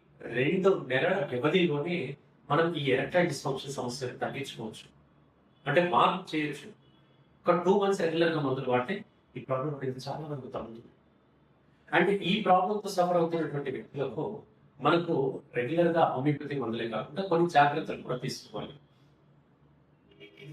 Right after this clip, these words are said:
వేడి వాతావరణంలో పనిచేస్తూ ఉన్నట్లయితే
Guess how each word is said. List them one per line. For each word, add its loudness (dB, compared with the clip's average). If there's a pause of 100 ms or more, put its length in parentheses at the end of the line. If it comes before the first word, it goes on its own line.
(280)
వేడి 4
వాతావరణంలో 4
పనిచేస్తూ 0
ఉన్నట్లయితే 0